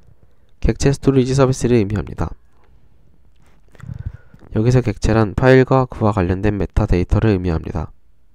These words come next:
각 파일들에 대해 고유한 아이디를 관리하여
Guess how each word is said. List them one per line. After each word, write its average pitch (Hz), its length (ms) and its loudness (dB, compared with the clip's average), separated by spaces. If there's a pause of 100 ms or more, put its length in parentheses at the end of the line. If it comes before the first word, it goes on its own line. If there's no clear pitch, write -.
(1700)
각 - 160 -2
파일들에 143 460 4
대해 107 200 4
고유한 98 440 2
아이디를 90 320 -2
관리하여 90 640 -2